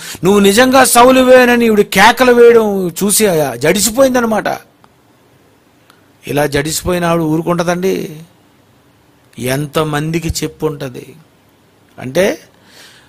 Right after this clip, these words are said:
ఒక సంఘటన జరిగిన తరువాత ఈ జరిగిన వాస్తవాలు కొన్ని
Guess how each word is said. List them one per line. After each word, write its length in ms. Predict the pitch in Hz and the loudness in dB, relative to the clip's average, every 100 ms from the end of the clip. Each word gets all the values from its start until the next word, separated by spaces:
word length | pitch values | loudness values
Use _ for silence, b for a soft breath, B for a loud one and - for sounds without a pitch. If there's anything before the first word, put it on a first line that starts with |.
| b _ _ _ _ _ | b _ _ _ _ _
ఒక 160 | - 196 | -4 -2
సంఘటన 600 | 196 208 233 269 277 277 | -2 -2 -2 -2 -2 -2
జరిగిన 480 | 214 208 240 262 269 | 0 0 0 0 -2
తరువాత 540 | 269 254 262 269 269 | 0 2 2 2 0
ఈ 280 | 269 240 233 | -4 -4 -6
జరిగిన 480 | 160 180 208 254 269 | -4 -2 0 0 -2
వాస్తవాలు 1000 | 180 196 240 - 269 269 262 208 202 208 - | 0 0 0 2 2 2 2 0 0 -2 -2
కొన్ని 640 | 208 190 180 160 160 202 | -2 0 -2 -4 -6 -10